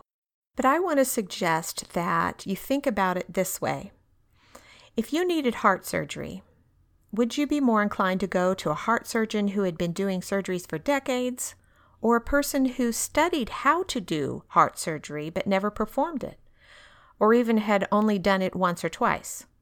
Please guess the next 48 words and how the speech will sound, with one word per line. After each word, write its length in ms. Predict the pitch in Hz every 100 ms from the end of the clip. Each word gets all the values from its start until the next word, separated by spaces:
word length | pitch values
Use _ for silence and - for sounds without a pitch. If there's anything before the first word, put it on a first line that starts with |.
| _ _ _ - -
Or 160 | 262
if 120 | 262 262
you 80 |
needed 360 | 247 262 269 226
your 80 | 220
toilet 440 | - 349 330 -
fixed, 400 | - 214 202 -
would 220 | 226 202
you 140 | 233 240
go 180 | 240 233
to 160 | 226
a 60 | 202
person 400 | - 220 - 202
who 80 | 202
had 160 | 175
studied 500 | - - 330 370 330
plumbing 540 | - 277 277 277 269 269 - -
and 100 | 202
had 200 | 214 202
a 80 | 190
degree 560 | 175 175 233 311 320 277
in 100 | 254
it, 260 | 247 - - - - -
but 120 | 311
had 200 | 330 320
never 240 | 349 339 285
actually 420 | - 170 - 180
installed 380 | 160 - 165 160
a 40 | -
toilet, 600 | - 294 214 - - - _ _ -
or 440 | 269 262 175 175
had 280 | 226 370 339 -
maybe 260 | 320 302 233
done 220 | 220 196
it 80 | -
once 220 | 180 -
or 20 |
twice? 600 | - 214 151 - - - - _ _ _ _
Or 220 | - 302 330
would 180 | 302
you 80 | 269
go 160 | 254 254
to 80 | 240
someone 380 | - 254 247
who 200 | 226 240
had 260 | 240 220 214
done 260 | 220 220 220
it 240 | 226 -